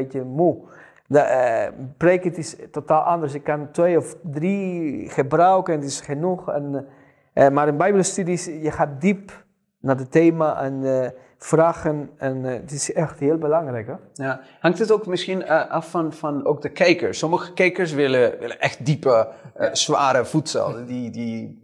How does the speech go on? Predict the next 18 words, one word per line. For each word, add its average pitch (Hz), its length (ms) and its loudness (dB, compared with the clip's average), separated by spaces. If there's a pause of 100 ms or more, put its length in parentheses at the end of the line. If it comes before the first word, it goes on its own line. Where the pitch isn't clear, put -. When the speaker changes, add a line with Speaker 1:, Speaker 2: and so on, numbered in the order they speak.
(100)
Speaker 2:
die 135 220 -4
vonden, 151 480 6
die 131 120 -4
vonden 139 280 -2
preken 151 540 4 (320)
echt, - 280 -2
eh, 143 160 2 (380)
je, - 180 2
als 139 160 0
je 143 60 -10
kijkt 147 200 2
bijvoorbeeld 131 440 0
naar 120 180 0
Johns 143 300 0
en 113 140 0
Wagoners, 110 800 -2
hun 117 220 -10
preken, 139 540 2